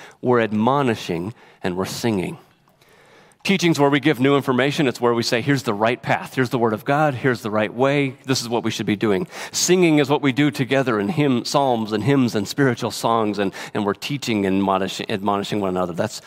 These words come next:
part of how we do it. So there's the teaching, giving the right way, but then that word admonishing is when we've encountered one of us who's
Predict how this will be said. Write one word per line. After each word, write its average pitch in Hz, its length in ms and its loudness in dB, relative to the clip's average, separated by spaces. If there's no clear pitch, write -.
part 127 180 0
of 113 60 -6
how 110 140 -2
we 101 100 -4
do 117 220 2
it. 101 100 -4
So - 140 -4
there's 127 200 0
the 135 80 -2
teaching, 160 440 -2
giving 165 200 2
the 143 100 2
right 135 220 2
way, 160 200 2
but 131 160 -2
then 143 160 0
that 127 240 -2
word 127 260 0
admonishing 117 960 -2
is 139 180 -2
when 135 260 0
we've 127 200 0
encountered 156 500 0
one 127 200 0
of 127 120 -2
us 123 240 -4
who's 135 300 -4